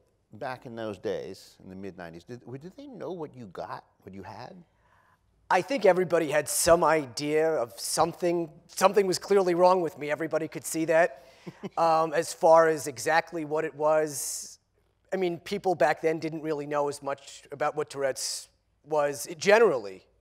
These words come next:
Speaker 2: compared to what they do now. Um, for kids, you know, they'll just basically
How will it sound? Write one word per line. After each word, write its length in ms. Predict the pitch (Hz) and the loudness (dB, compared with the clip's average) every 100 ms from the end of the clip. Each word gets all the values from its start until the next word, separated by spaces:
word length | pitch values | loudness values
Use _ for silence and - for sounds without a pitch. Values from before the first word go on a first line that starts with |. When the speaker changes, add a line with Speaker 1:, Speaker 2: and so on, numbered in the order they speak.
| _ _ | _ _
Speaker 2:
compared 380 | 175 151 151 143 | -12 -4 -4 -4
to 60 | 139 | -4
what 160 | 135 | -4
they 120 | 127 | -4
do 180 | 123 127 | -10 -10
now. 400 | 127 143 131 127 - _ _ _ _ _ _ _ - | -6 -4 -4 -4 -8 _ _ _ _ _ _ _ -4
Um, 680 | 139 135 131 127 120 117 - _ _ | 0 2 0 -2 -6 -10 -18 _ _
for 340 | 165 135 131 - | -2 -2 -4 -8
kids, 680 | - 180 170 147 117 - - | -2 0 0 -2 -8 -10 -8
you 80 | 175 | -6
know, 200 | 160 143 117 160 | -4 -4 -8 -2
they'll 160 | 160 160 | 0 0
just 220 | 160 - | -2 -4
basically 760 | 156 147 147 - 147 139 135 | -4 -4 -10 -10 -10 -10 -14